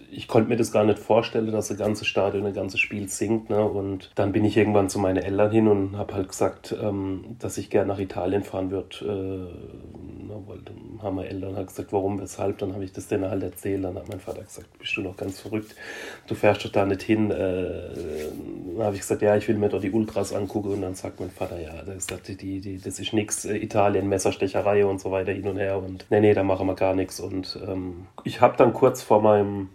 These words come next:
achtzehnten Geburtstag, bin ich dann aber mit zwei Freunde und da war noch ein älterer dabei, den,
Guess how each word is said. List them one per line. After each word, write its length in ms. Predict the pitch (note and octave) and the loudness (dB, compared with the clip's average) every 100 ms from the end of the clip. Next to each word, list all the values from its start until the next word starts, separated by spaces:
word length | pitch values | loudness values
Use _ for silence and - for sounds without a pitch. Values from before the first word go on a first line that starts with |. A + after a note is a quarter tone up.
| - | -4
achtzehnten 480 | A2+ A2 - G#2+ G#2+ | -2 0 0 0 0
Geburtstag, 640 | G#2 G#2+ G#2+ - G2+ G#2 - _ - - - | 0 0 0 2 2 2 -6 _ -16 -8 -2
bin 100 | G#2 | 0
ich 140 | - | 2
dann 160 | G#2+ F#2+ | 2 4
aber 500 | G2 G2 G2 F#2+ F#2+ - - _ _ _ | 6 6 4 0 -8 -18 -20 _ _ _
mit 220 | - G2+ | -2 -2
zwei 840 | - - - - - G2+ G2 G2 F#2 | -4 -18 -12 -10 -2 0 0 -2 -6
Freunde 600 | - - A2 G#2+ A2 A2+ | -12 -2 4 4 6 6
und 160 | G2+ G2+ | 4 0
da 100 | G2+ | 2
war 160 | F#2+ F#2+ | 2 2
noch 120 | F#2+ | 0
ein 60 | |
älterer 320 | G2 G2+ F#2+ - | -2 0 0 -2
dabei, 360 | G2 G2 G2 | 0 0 0
den, 200 | F#2+ F#2+ | -2 -6